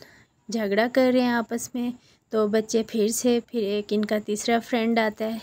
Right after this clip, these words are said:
इनकी आपस में सुलह कराता है, तो ये बहुत अच्छी आदत डेवलप करवा रहा है। टिश्यू नीचे गिरता है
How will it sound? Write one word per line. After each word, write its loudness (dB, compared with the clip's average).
इनकी -2
आपस -4
में -2
सुलह 0
कराता -2
है, -4
तो -2
ये -2
बहुत -4
अच्छी -2
आदत 0
डेवलप 0
करवा -2
रहा -4
है। -8
टिश्यू -2
नीचे 2
गिरता -2
है -2